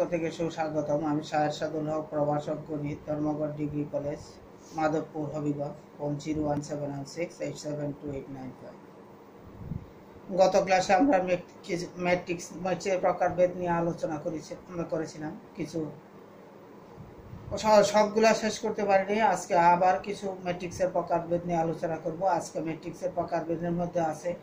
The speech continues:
প্রতিসম ম্যাট্রিক্স, বিপ্রতিসম ম্যাট্রিক্স, সমঘাতী matrix,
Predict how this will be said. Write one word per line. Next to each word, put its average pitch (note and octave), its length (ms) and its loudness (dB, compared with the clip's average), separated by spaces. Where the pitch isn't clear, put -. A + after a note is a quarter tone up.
প্রতিসম F#3+ 480 4
ম্যাট্রিক্স, F#3 460 -6
বিপ্রতিসম F3+ 640 -4
ম্যাট্রিক্স, F#3 440 -10
সমঘাতী F#3+ 720 4
matrix, F#3+ 440 -4